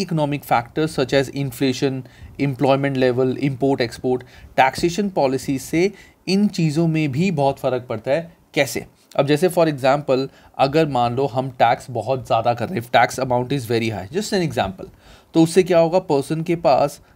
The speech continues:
कम पैसे बचेंगे to spend। खर्चने के लिए, स्पेंडिंग के लिए कम पैसे बचेंगे,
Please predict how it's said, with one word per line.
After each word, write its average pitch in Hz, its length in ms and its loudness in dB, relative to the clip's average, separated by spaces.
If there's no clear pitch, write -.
कम 151 160 2
पैसे 165 260 -2
बचेंगे 165 340 -2
to 165 120 -6
spend। 170 240 -6
खर्चने 170 360 0
के 190 140 0
लिए, 185 220 2
स्पेंडिंग 165 460 -4
के 180 100 2
लिए 180 80 2
कम 175 220 -2
पैसे 170 220 -2
बचेंगे, 143 420 0